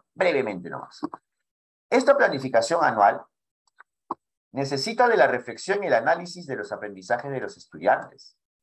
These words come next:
Cuando nosotros hemos llegado a marzo, nosotros hemos recogido bastante información.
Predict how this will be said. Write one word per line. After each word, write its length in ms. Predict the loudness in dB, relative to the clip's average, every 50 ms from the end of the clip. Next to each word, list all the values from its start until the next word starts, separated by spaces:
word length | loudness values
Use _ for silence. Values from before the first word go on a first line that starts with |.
| _ _ _ _ _ _
Cuando 280 | _ 2 2 4 2 0
nosotros 420 | 0 0 2 2 2 2 0 0
hemos 200 | 0 0 0 -2
llegado 300 | -2 0 2 2 4 4
a 80 | 2 2
marzo, 540 | 2 2 2 2 0 -6 -10 -10 -10 -10 _ _ _ _ _ _ _ _ -8
nosotros 720 | -6 -4 0 2 0 2 2 2 2 2 2 -2 -8 -18 _ _ _ -10
hemos 300 | -10 -6 -6 -6 -6 -6
recogido 460 | -8 -8 -10 -10 -10 -8 -4 -2 0
bastante 360 | 0 0 -2 -4 -8 -8 -10
información. 640 | -14 -14 -14 -12 -12 -12 -12 -6 -4 -4 -4 -4